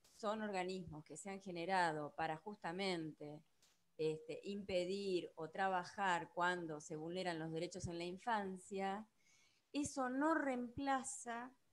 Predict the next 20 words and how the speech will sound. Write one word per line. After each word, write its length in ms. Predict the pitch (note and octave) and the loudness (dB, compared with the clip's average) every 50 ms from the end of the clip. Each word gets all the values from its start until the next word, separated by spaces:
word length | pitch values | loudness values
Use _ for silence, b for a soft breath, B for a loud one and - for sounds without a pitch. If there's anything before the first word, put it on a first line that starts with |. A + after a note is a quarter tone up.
| _ - | _ -6
de 100 | E3 F3+ | -4 -4
ninguna 440 | F#3 F#3+ G3 G#3+ A3 B3 B3+ B3+ B3+ | -2 -2 -2 -2 -2 -2 -2 -2 -2
manera 680 | B3 A#3+ A#3+ A#3+ A#3+ A#3+ A#3 A#3 A3 A3 A3 A3 A3+ A3+ - b b b b b b | -2 -2 -2 -2 -4 -4 -2 -2 -2 -2 -2 -4 -6 -8 -12 b b b b b b
el 160 | - G#3 G#3+ A3 | 0 2 4 4
esfuerzo 960 | A3 A3+ - - - A#3+ A#3+ A3 F#3+ E3+ E3 - - - D#3+ D#3 D3+ D#3 _ | 4 2 2 0 2 4 4 4 4 2 -2 -8 -8 -8 -8 -8 -8 -8 _
que 120 | - F3+ E3 | -6 -4 -2
la 120 | E3+ D#3+ | -2 -2
comunidad 600 | E3 F3 E3+ F3 F3 F3+ F#3+ G3 G3 A3 A3+ A3+ | -4 -4 -6 -4 -4 -4 -2 0 0 0 0 0
médica 500 | A3 G3 F#3 E3+ E3 E3 D#3+ E3 E3 D#3+ | 0 0 0 0 -2 -2 -4 -4 -6 -6
tiene 300 | D#3+ F#3 F#3 G3 G3+ G3 | -6 -6 -4 -4 -4 -6
que 100 | G3+ A#3 | -6 -8
hacer 420 | A#3 A3+ - D4 C#4 C#4 C#4 C#4+ C#4 b b b b b b b b - | -8 -8 -4 -2 0 0 0 -2 -6 b b b b b b b b -2
para 200 | F#3 F3 F#3 F3+ | 2 2 2 2
generar 680 | - - A3+ A#3 A#3 A3+ A3+ G#3 F#3+ E3+ D#3+ D#3+ - - | 0 -4 -4 -4 -2 0 4 4 6 6 4 2 -2 -6
lazos 580 | - F#3 F#3 G3+ G3 F#3 F3 - - D#3+ D#3+ D#3+ | -6 0 2 4 4 4 2 -2 -6 -8 -8 -6
de 120 | F3+ F3+ | -6 -6
transferencia 1040 | E3+ - A3+ A3+ A#3+ B3 A3+ A#3 B3+ A#3+ A#3+ A#3+ A#3+ A#3 A#3 A3+ - - A#3+ A#3 A#3 - | -4 -4 -4 -4 -4 -6 -8 -8 -6 -4 -4 -4 -4 -6 -10 -10 -6 -6 -4 -4 -4 -2
cuando 240 | G3+ F#3 F#3+ G3+ | -2 -2 -2 -2
esta 180 | G3 G3 G3+ F3+ | -4 -4 -4 -4
transferencia 840 | F3 F3+ F3+ F3 - - F3 F3 F3 E3+ E3+ - - G3 G3+ G#3 | -4 -6 -8 -8 -8 -10 -8 -6 -6 -8 -8 -8 -6 -4 -4 -4